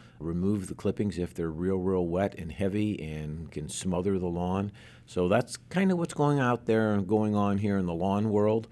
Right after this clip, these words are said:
So do the best you can. It's gonna be a struggle, I think, for the next, uh, few weeks again, but that's where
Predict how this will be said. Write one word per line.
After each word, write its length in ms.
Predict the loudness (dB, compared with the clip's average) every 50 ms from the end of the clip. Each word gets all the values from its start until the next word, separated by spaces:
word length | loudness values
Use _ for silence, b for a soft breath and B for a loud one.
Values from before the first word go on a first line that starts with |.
| B B B
So 180 | -4 -2 0 0
do 180 | 2 2 0
the 100 | 0 4
best 240 | 4 4 4 4 0 -6
you 40 |
can. 360 | 2 4 4 6 6 6 4 4
It's 180 | 2 0 -2
gonna 200 | -2 -2 -2 0
be 120 | 0 -2 -4
a 60 | -4
struggle, 600 | -4 -4 0 0 2 4 4 2 2 2 -4 -10 -10
I 140 | -10 -10 -10
think, 320 | -4 -4 -4 -4 -4 -8
for 200 | -8 -6 -6 -4
the 80 | -4 -2
next, 400 | -4 -4 -6 -6 -10 -8 -6 -6
uh, 140 | -6 -6 -8
few 260 | -10 -6 -4 -4 0
weeks 300 | 2 2 0 0 -2 -6
again, 340 | -2 0 2 2 2 0 -2 B B B B B B B B -4
but 260 | -2 -2 -2 -4 -4
that's 260 | -4 -4 -4 -4 -6
where 420 | -2 -2 0 0 0 0 -2 -4